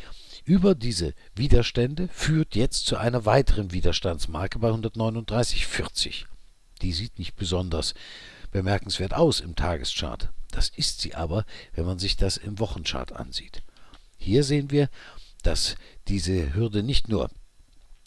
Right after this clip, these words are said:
das, äh, Jahreshoch zweitausendsechzehn darstellt, sondern auch eine Wendemarke Ende zweitausendfünfzehn und in diesem Bereich, so um die hundertachtunddreißig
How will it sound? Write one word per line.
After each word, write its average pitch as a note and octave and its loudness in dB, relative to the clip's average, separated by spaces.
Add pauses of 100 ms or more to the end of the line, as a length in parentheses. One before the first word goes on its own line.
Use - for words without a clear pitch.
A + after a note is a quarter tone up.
(160)
das, D#2+ 0
äh, D2+ -2
Jahreshoch F2+ -2 (800)
zweitausendsechzehn F2 2
darstellt, G#2+ 2
sondern F2 -2
auch B2+ 2 (240)
eine F#2+ 0 (120)
Wendemarke G2+ -2
Ende G2 0 (400)
zweitausendfünfzehn F#2+ 2
und G3 2 (240)
in A#2+ -8
diesem B2 -4
Bereich, B2 0
so - -8
um B2 -6
die F2 -2 (440)
hundertachtunddreißig F2 0